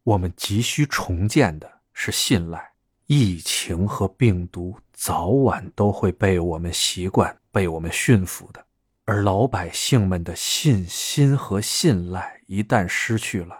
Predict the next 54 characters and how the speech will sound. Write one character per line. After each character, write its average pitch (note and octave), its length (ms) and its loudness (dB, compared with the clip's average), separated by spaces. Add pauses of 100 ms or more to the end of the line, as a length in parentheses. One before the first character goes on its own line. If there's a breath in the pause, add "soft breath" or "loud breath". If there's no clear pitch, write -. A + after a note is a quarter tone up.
(320)
想 F#2+ 220 0
再 G#2 160 -4
建 C#3+ 320 6
立 F2 120 0
起 - 220 -8
来， - 260 -12 (200)
这 A2+ 100 2
是 - 180 -2
一 F#2 120 0
件 F#2 280 -2
多 F#2+ 240 0
么 G#2 140 4
艰 F2+ 380 -2
难 E2 200 -4
的 E2+ 80 -6
事 - 240 -6
情 - 200 -14
啊！ - 220 -14 (520)
好 G2+ 320 0
的， A2 220 0
想 - 200 -4
聊 F#2+ 140 2
新 A2 160 2
鲜 G#2 160 4
事 - 100 0
儿， - 240 -6
您 E2+ 160 -4
就 F2+ 160 -2
奔 F2 220 0
这 F2+ 100 -2
儿 F2 100 -2
来； F2+ 260 -2
想 - 260 -6
听 G2 220 -2
带 F#2+ 240 2
劲 G2+ 120 2
儿 F2+ 60 4
的 F#2+ 60 2
故 F#2+ 200 -2
事， - 300 -10
去 - 160 -4
咱 F2 200 -2
左 E2 260 0
聊 E2 200 0
右 G2 180 4
侃 - 280 -2
那 F2+ 100 0
专 F#2 200 0
辑。 - 260 -12 (100)
期 - 220 -4
待 F#2 160 2
着 E2+ 100 0
您 E2+ 200 -2
的 F2 200 -4